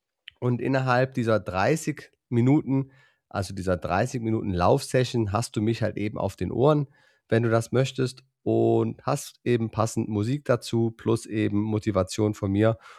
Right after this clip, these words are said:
Und das sind, äh, neue Formate, die ich mal geplant habe,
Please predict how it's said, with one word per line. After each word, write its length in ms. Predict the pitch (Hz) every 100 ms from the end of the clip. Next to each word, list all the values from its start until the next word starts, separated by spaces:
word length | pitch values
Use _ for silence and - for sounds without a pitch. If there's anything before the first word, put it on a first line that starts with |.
| -
Und 220 | - 107
das 160 | 113 -
sind, 340 | 110 110 - -
äh, 180 | 95
neue 380 | 92 92 110 147
Formate, 520 | 147 127 113 120 117
die 200 | 104 110
ich 100 | 117
mal 140 | 107 104
geplant 500 | 95 - 107 135 151
habe, 420 | 156 151 170 202